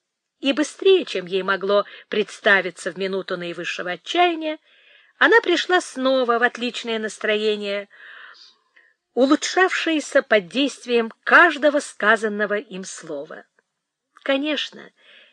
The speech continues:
некоторые темы должны были беспокоить ее до конца жизни, например, упоминание о сундуке или шкафе.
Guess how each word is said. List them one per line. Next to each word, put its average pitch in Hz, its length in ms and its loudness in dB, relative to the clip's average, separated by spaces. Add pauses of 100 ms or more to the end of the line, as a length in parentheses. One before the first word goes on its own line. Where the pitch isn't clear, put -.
(180)
некоторые 254 540 2
темы 254 340 -2
должны 240 460 2
были 190 200 -2
беспокоить 196 720 -4
ее 196 200 0
до 180 120 -6
конца 180 440 -4
жизни, 175 600 -8 (500)
например, 185 440 -2
упоминание 190 760 -2 (200)
о - 100 -4
сундуке 175 640 -12
или 180 120 -8
шкафе. 233 640 -4